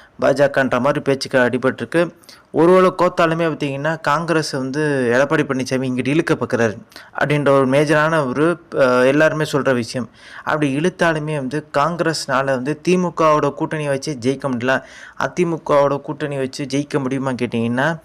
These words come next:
ஆ, காங்கிரஸ் பொறுத்த வரைக்கும் பார்த்தீங்கன்னா, அ, கூட்டாட்சி தான் அமைப்பாங்க பெரிய லெவல்ல. இப்ப மத்தியில அவங்க திருப்பி வந்து பார்த்தீங்கன்னா, அடுத்த எலெக்ஷன்ல நிக்கிறாங்கன்னா,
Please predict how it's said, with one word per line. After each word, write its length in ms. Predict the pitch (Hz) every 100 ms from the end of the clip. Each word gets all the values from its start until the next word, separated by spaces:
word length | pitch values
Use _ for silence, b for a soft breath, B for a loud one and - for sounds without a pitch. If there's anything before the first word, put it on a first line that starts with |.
| B B B -
ஆ, 340 | 117 110 107
காங்கிரஸ் 520 | 107 120 165 175 160
பொறுத்த 280 | 147 143 143
வரைக்கும் 220 | 135 151
பார்த்தீங்கன்னா, 640 | 131 127 120 143 170 143 117 113 113 110 B B -
அ, 200 | 135 127 117
கூட்டாட்சி 460 | 202 196 180 160 151
தான் 200 | 151 127
அமைப்பாங்க 420 | 110 123 110 101
பெரிய 280 | - 120 131
லெவல்ல. 400 | 110 110 110 -
இப்ப 160 | 123
மத்தியில 340 | 117 120 165 165
அவங்க 260 | 143 127
திருப்பி 300 | 123 143 151
வந்து 280 | 143 135 143
பார்த்தீங்கன்னா, 340 | 135 123 139
அடுத்த 220 | 127 117 123
எலெக்ஷன்ல 500 | 131 - 147 127 117
நிக்கிறாங்கன்னா, 580 | 127 131 117 117 151